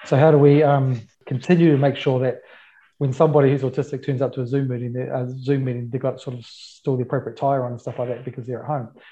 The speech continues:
Those type of things are really important. And there are tools that can help with that. But Grant's right. It's all about, again, it all comes down to the attitude of the organisation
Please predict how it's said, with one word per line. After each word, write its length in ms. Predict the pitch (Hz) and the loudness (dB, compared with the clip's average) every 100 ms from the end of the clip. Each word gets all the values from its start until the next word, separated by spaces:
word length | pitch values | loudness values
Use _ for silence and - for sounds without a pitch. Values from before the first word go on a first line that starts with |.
| _ | _
Those 160 | 165 160 | 0 2
type 200 | 160 143 | 2 0
of 80 | 139 | -2
things 220 | 135 127 | -4 -4
are 60 | 127 | -4
really 220 | 127 123 | -4 -4
important. 440 | 113 139 123 123 | -6 -4 -4 -6
And 160 | 131 131 | -4 0
there 120 | 147 | 2
are 140 | 147 | 2
tools 220 | 147 131 120 | 0 -4 -6
that 140 | 113 | -10
can 80 | 110 | -6
help 180 | 135 - | -6 -4
with 80 | |
that. 180 | 151 214 | -4 -2
But 120 | 147 | -2
Grant's 280 | 147 233 127 | 0 0 0
right. 160 | 123 110 | -4 -6
It's 140 | 107 | -4
all 120 | 160 | -2
about, 260 | 127 131 117 - _ _ - | 0 -2 -4 -10 _ _ -10
again, 340 | 131 143 165 | -4 2 2
it 100 | 131 | 4
all 120 | 139 147 | 0 0
comes 260 | 131 117 | -2 -2
down 220 | 127 120 | -4 -4
to 60 | 120 | -4
the 100 | 120 | -2
attitude 480 | 131 131 - 120 120 | -2 -4 -6 -8 -8
of 140 | 123 117 | -10 -6
the 80 | |
organisation 640 | 120 120 113 113 127 - | -6 -6 -8 -6 -6 -8